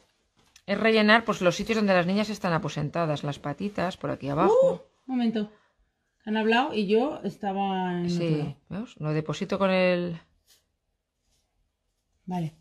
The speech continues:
Speaker 2: que te venga, que es lo que no se ve.
Speaker 1: No se veu?
Speaker 2: Yo no la tengo, en el kit no venía. ¿De qué me habla?
Speaker 1: La pasta neu. No venía la pasta neu.
Speaker 2: No me acuerdo lo que llevaba.
Speaker 1: Sí, eso, mira yo.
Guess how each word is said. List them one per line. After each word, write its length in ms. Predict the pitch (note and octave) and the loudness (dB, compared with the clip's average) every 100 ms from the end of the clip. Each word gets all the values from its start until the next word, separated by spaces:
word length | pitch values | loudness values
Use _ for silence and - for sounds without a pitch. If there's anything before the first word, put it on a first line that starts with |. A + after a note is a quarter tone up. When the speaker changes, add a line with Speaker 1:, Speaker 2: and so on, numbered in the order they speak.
| _ | _
Speaker 2:
que 120 | E3 | -14
te 120 | F3 | -8
venga, 320 | E3+ F#3 F#3 - E3 | -6 -4 -6 -10 -14
que 120 | D#3+ D#3+ D#3 D#3 | -8 -4 -4 -6
es 100 | D3+ | -8
lo 80 | D#3 | -10
que 40 | D#3 | -8
no 80 | D3 | -8
se 40 | |
ve. 120 | C#3+ - - _ | -8 -12 -20 _
Speaker 1:
No 100 | G3 | -8
se 120 | A3 G3 | -6 2
veu? 280 | E3 C#4+ - - - | 4 4 0 -10 -8
Speaker 2:
Yo 180 | G3 | -2
no 100 | G#3+ A3 | 2 2
la 160 | G3+ | 0
tengo, 240 | F#3+ F#3 F3+ | -2 -2 -2
en 100 | F3+ | -4
el 100 | E3+ | -6
kit 160 | G3 | -4
no 120 | G3+ G3 | -4 -2
venía. 400 | F3+ E3+ E3+ D#3+ | 0 0 0 -2
¿De 100 | E3 | -4
qué 100 | F#3+ | -2
me 140 | G3+ | 0
habla? 380 | F#3+ G#3+ E3 - _ _ _ _ _ _ _ _ _ _ _ _ | 0 0 -2 -6 _ _ _ _ _ _ _ _ _ _ _ _
Speaker 1:
La 80 | E3 | -2
pasta 220 | E3 D#3+ | 0 2
neu. 400 | F#3+ F3 D#3 C4 _ _ | 4 4 2 -4 _ _
No 100 | F3+ | 0
venía 300 | A#3 C4 D#3+ | 4 4 4
la 80 | D3 | 2
pasta 240 | D#3+ D#3 F3+ | -2 -4 -4
neu. 200 | C#3+ C3+ | -4 -2
Speaker 2:
No 80 | F3+ | -2
me 80 | F#3+ | -2
acuerdo 320 | F3 E3+ G3 | -2 -4 -2
lo 100 | F3 | -4
que 100 | E3+ | -4
llevaba. 260 | D#3 D3+ F3+ | -4 -4 0
Speaker 1:
Sí, 140 | F#3 | 2
eso, 140 | F#3 E3 | 2 2
mira 220 | E3 E3+ | 2 2
yo. 280 | C#3+ F#3 | 2 -2